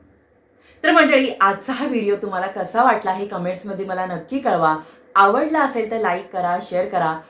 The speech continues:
पुढल्या भागात भेटूया एका नवीन विषयासह. तोपर्यंत लोक असावा. धन्यवाद.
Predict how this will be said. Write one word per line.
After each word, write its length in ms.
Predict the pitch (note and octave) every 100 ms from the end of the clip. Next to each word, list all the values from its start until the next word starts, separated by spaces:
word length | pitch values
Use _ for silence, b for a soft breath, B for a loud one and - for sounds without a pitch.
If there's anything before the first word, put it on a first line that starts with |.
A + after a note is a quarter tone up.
| B B -
पुढल्या 360 | B3 G3+ D4+
भागात 280 | E4+ D4+ A#3+
भेटूया 400 | G#3 G#3+ A3+ G#3
एका 220 | F#3 G3
नवीन 500 | G3 F#3+ F#3 A#3+ D#4
विषयासह. 680 | A#3+ G#3 G3+ F#3+ G3 F3 E3+ E3+ B B -
तोपर्यंत 560 | C4 D4+ B3+ A3 G#3 G#3
लोक 380 | G3 G3+ B3+ B3
असावा. 460 | A3+ G#3 F3+ F3+
धन्यवाद. 680 | F3 G3 G#3+ C4+ B3+ F#3+ F3+